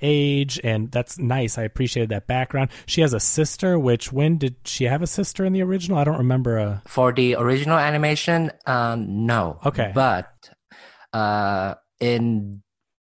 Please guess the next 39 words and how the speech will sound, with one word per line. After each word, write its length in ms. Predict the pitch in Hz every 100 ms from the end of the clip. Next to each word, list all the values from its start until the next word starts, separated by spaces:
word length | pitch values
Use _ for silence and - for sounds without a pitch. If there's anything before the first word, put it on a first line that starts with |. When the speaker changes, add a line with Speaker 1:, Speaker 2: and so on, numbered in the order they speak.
| _ _ _
Speaker 2:
possibly 880 | - 139 160 - 131 104 104 98 101
in 280 | 110 110 101
the 180 | 104 92 - _ _ _ -
various, 920 | 98 101 120 123 113 104 95 90 - _
uh, 480 | 101 95 92 87 87 -
older 480 | 107 113 110 98 90
interpretations 800 | - 101 107 101 98 101 107 95
of 140 | 98 98
the 60 |
Ballad 340 | 90 95 95 98
of 80 |
Mulan, 640 | 87 92 92 101 90 87 85 - - - -
we 280 | 101 107 104
have, 380 | 113 110 107 -
you 160 | 107
know, 80 | 117
we 140 | 113 113
have 180 | 110
characters 540 | - 107 120 - 123 -
that, 300 | 117 113 117
you 100 | 120
know, 100 | 120
the, 320 | 117 113 110
uh, 360 | 107 107 104 101 _ _ _ _ _
the, 160 | 107 101
the 180 | 110 104
animated 480 | 110 113 117 117 110
original, 600 | 110 110 110 113 110 107
uh, 160 | 107
gloss 360 | 101 104 113 -
over 300 | 113 110 113
or 140 | 107
just, 320 | 104 110 101 107
uh, 200 | 104 101
you 120 | 104
know, 140 | 104 95
left 240 | 95 -
out 180 | 107 107
completely. 580 | 104 - 117 - 101